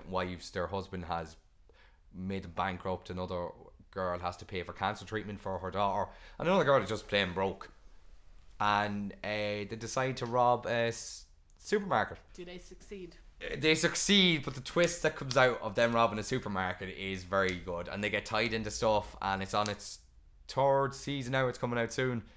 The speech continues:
Speaker 2: Okay.
Speaker 1: It's very, very
Speaker 2: Okay,
Speaker 1: funny.
Speaker 2: so I might watch that.
Speaker 1: It's very funny. The, the black girl in it, she is brilliant. She does be on, uh, Saturday Night Live in America, but she's very fucking funny in it. Uh,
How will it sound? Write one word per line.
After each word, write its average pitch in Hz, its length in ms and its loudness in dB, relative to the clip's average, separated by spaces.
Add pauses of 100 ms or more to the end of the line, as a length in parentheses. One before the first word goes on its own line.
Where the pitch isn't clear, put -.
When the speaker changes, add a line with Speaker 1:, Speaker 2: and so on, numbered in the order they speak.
Speaker 2:
Okay. - 380 -16
Speaker 1:
It's 110 280 0
very, 117 500 4
very 107 180 4
Speaker 2:
Okay, 104 80 -4
Speaker 1:
funny. 240 400 0
Speaker 2:
so 233 220 -8
I 208 100 -2
might 208 300 -8
watch 185 300 -12
that. 170 260 -14 (380)
Speaker 1:
It's 117 160 -4
very 147 260 4
funny. 113 400 -4 (300)
The, 117 560 6 (160)
the 110 80 -6
black 131 320 6
girl 120 240 2
in 113 100 0
it, 107 300 -4
she 110 180 -2
is 101 80 -4
brilliant. 110 320 0
She 107 120 -4
does 98 200 -4
be 107 140 -4
on, 104 280 0
uh, 98 420 -2 (720)
Saturday 104 380 6
Night 107 160 4
Live 107 420 2 (160)
in 95 100 -4
America, 98 420 0
but - 120 -12
she's 101 200 -6
very 98 520 0
fucking 95 300 -4
funny 92 280 -4
in 85 80 -8
it. 85 100 -10 (440)
Uh, 98 600 0